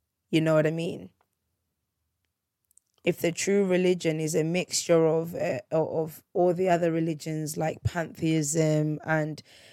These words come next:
you know, witchcraft and all them things, then listen, we continue living, we continue going, growing. God is everywhere. The tree is God, so I'm all good. Okay?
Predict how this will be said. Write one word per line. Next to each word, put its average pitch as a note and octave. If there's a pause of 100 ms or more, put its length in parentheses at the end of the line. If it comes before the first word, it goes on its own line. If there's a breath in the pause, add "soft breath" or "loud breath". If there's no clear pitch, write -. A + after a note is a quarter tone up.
(120)
you F3
know, D#3+
witchcraft D#3
and E3
all F3+
them E3
things, E3
then D3+
listen, -
we D#3+
continue E3
living, D3
we D3+
continue D#3
going, D3+
growing. D3+ (400 soft breath)
God F3
is D#3
everywhere. D3
The E3
tree F3
is C#3+ (120)
God, C#3+
so D3+
I'm G3+
all G#3+
good. G#3 (1400)
Okay? E3